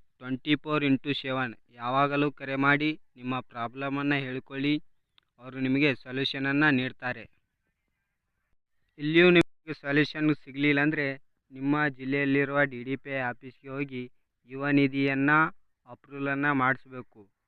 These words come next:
ಒಂದು ವೇಳೆ ಆಗಲಿಲ್ಲ ಅಂದ್ರೆ ಸ್ವಲ್ಪ ವೇಟ್ ಮಾಡಿ, ಯಾಕಂದ್ರೆ ನಾವು ಹಾಕಿದ್ವಿ ಹೋದ ವರ್ಷ,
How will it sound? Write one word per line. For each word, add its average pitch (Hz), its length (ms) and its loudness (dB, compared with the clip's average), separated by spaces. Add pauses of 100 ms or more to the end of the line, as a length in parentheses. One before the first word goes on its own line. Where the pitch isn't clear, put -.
(280)
ಒಂದು 127 200 -10
ವೇಳೆ 143 340 0
ಆಗಲಿಲ್ಲ 135 380 2
ಅಂದ್ರೆ 139 280 -2 (1500)
ಸ್ವಲ್ಪ 143 280 -8
ವೇಟ್ 143 300 2
ಮಾಡಿ, 123 280 -2 (400)
ಯಾಕಂದ್ರೆ 143 460 -6 (120)
ನಾವು 127 360 -2
ಹಾಕಿದ್ವಿ 131 680 -6 (260)
ಹೋದ 131 280 -14
ವರ್ಷ, 120 260 -8